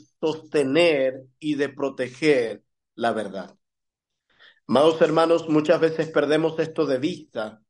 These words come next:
pero la iglesia existe para que la verdad permanezca firme. Y quiero repetir eso. La iglesia existe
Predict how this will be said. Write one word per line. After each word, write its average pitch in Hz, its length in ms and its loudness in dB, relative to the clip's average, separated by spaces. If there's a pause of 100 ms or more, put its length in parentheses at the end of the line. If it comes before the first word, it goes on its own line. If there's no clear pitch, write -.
(440)
pero 147 220 4
la 143 160 4
iglesia 170 460 4
existe 185 920 -6 (280)
para 147 280 4
que 151 100 4
la 147 140 6
verdad 143 640 2 (240)
permanezca 151 1160 -2 (260)
firme. 139 480 0 (760)
Y 120 120 -4
quiero 147 220 4
repetir 156 440 2
eso. 98 340 -4 (600)
La 147 200 6
iglesia 190 800 2
existe 156 1000 -4